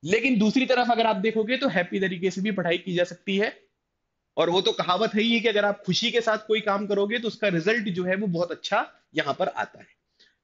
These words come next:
फिर तीसरी बात अगर आप देखोगे तो कुछ नेचुरल तरीके की, सर ठीक है हम आपकी बात समझ गए, लेकिन हमें रात में ही पढ़ने में मजा आता है, तो क्या क्या नेचुरल तरीके हैं जिनके through हम पूरी रात जगकर पढ़ाई कर सकते हैं या लेट नाइट तक हम यहाँ पर पढ़ाई कर सकते हैं।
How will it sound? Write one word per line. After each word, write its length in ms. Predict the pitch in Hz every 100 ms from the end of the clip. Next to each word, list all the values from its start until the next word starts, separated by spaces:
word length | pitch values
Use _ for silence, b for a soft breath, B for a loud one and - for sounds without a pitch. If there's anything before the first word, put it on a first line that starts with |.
| -
फिर 120 | 285 -
तीसरी 300 | 220 208 277
बात 220 | 254 247
अगर 160 | 240 233
आप 100 | 220
देखोगे 400 | 196 - 185 226
तो 120 | 262
कुछ 300 | - 269 - - _ _ -
नेचुरल 500 | 170 202 202 247 254
तरीके 400 | 233 220 214 214
की, 140 | 208 214
सर 180 | 240 240
ठीक 280 | - 233 214
है 80 |
हम 140 | 190 202
आपकी 240 | 196 220
बात 180 | 214 214
समझ 280 | 202 196 170
गए, 180 | 156 - _ _ _ _ -
लेकिन 220 | 202 233
हमें 180 | 208 240
रात 300 | 202 190 190 226
में 80 |
ही 100 | 226 240
पढ़ने 300 | 202 202 220
में 100 | 220
मजा 240 | 175 190
आता 220 | 175 -
है, 60 | 190
तो 160 | 247 - -
क्या 280 | 220 220 247
क्या 220 | 269 269
नेचुरल 500 | 226 185 185 233 247
तरीके 420 | 247 202 202 247 226
हैं 220 | 185 202 _ _ _ _ _
जिनके 420 | 120 165 220 254 254
through 260 | 254 247
हम 120 | 269 254
पूरी 220 | 240 269 285
रात 180 | 240 208
जगकर 320 | 233 - 247
पढ़ाई 260 | 208 190 208
कर 120 | 214
सकते 360 | - 190 - 226
हैं 80 | 240
या 140 | 247
लेट 340 | 226 208 247 240
नाइट 220 | 226 208 220
तक 100 | 208
हम 120 | 208
यहाँ 140 | 185
पर 120 | 180 202
पढ़ाई 220 | 151 127
कर 120 | 113 104
सकते 280 | 101 _
हैं। 160 | 92